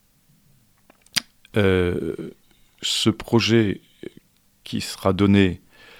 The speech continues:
le dix-huit août pour clôturer, euh, Tempo Rive sera, hum, s'appelle Suerte. Et au-, au-delà de, de, de,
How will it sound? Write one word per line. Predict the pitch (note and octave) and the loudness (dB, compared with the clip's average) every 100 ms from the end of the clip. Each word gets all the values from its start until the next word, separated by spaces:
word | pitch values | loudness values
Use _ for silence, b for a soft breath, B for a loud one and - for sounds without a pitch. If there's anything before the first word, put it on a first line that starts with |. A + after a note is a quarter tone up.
| B B - | B B -8
le | |
dix-huit | F2 F#2 F2+ F2+ | -4 -4 -4 -4
août | G2+ - | -4 -6
pour | - - | -10 -8
clôturer, | - F2+ F#2+ F#2 | -6 -4 -4 -2
euh, | F2 D#2+ D#2+ | -2 -4 -6
Tempo | D#2+ D#2+ D#2 | -6 -8 -6
Rive | F#2 C3+ - | -2 0 -2
sera, | - G2 F#2+ | -4 0 0
hum, | F2 E2+ E2 B B B B | 0 -2 -6 B B B B
s'appelle | - - F2+ | -6 -2 -2
Suerte. | - - B2 - E2+ G2 - _ - - _ _ _ _ _ | 0 0 0 -2 -4 -4 -12 _ -20 -20 _ _ _ _ _
Et | - E2+ D#2+ E2 F2+ - - - - - | -8 -6 -6 -8 -10 -12 -16 -20 -20 -10
au-, | - | -8
au-delà | - G2+ F2+ G2 | -4 -2 0 0
de, | E2 E2+ | 0 -6
de, | F2 - | -4 -10
de, | - - | -10 -16